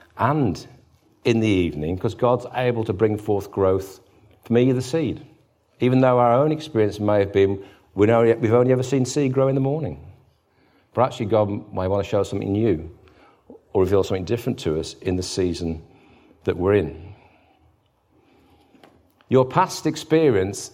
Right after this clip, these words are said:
isn't always gonna be your future experience.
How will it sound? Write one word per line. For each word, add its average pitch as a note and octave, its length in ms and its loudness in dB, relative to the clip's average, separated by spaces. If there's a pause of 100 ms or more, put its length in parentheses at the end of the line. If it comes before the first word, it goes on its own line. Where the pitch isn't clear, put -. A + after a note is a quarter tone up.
isn't C#3 280 2
always C3 340 2
gonna A#2+ 200 2
be G2 440 0 (180)
your A2+ 220 0
future C#3+ 520 0
experience. D#2 920 -4